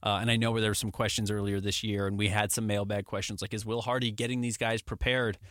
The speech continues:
It's like he's trying a lot of things. He tinkers a lot. And when you tinker that much, you're gonna have things that don't work. But the nice thing about Will Hardy is he's not married to any of his ideas. If they don't work, he throws them out. Even if there's something he, like, really, truly believes in.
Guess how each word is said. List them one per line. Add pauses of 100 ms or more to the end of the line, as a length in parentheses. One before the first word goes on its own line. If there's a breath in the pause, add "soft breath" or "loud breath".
(340 loud breath)
It's
like
he's
trying
a
lot
of
things.
He
tinkers
a
lot.
And
when
you
tinker
that
much,
you're
gonna
have
things
that
don't
work. (380 soft breath)
But
the
nice
thing
about
Will
Hardy
is (320)
he's
not
married
to
any
of
his
ideas. (160)
If
they
don't
work,
he
throws
them
out. (200)
Even
if
there's
something
he,
like,
really,
truly
believes
in.